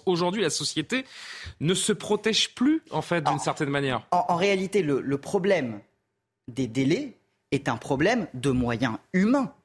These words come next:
Speaker 2: Euh, on le dit, on le redit, je le dis quasiment toutes les semaines dans cette émission, la justice française est en voie de clochardisation.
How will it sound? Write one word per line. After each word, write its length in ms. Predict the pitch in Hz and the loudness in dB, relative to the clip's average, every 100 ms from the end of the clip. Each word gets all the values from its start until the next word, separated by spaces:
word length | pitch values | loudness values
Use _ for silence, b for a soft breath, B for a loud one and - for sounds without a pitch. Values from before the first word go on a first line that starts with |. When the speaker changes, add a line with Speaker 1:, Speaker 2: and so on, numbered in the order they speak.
| _ _ _ _ - - | _ _ _ _ -14 -8
Speaker 2:
Euh, 60 | - | 0
on 140 | 160 | 2
le 160 | 160 180 | 4 2
dit, 320 | 151 202 190 | 2 0 2
on 120 | 143 | 2
le 100 | 135 | 2
redit, 380 | 139 147 170 269 | 4 2 2 2
je 100 | 196 | 4
le 80 | 143 | 2
dis 140 | 135 | 0
quasiment 340 | 143 135 139 139 | 0 2 2 0
toutes 300 | - 220 - | 0 -4 0
les 100 | 170 | -2
semaines 300 | - 165 151 | 0 0 0
dans 80 | 127 | -2
cette 240 | 127 120 | -4 -4
émission, 400 | 123 123 254 269 B B B | -2 -2 -2 -2 B B B
la 200 | 143 147 | 2 2
justice 440 | 139 151 - 151 | 0 -2 -2 -2
française 440 | - 131 - 254 170 | 0 0 2 2 0
est 120 | 139 | -2
en 100 | 131 | 0
voie 180 | 196 269 | 2 2
de 140 | 190 | 0
clochardisation. 1200 | - - 220 247 233 254 196 175 196 226 - 208 | -2 -2 2 4 4 4 2 0 0 2 2 0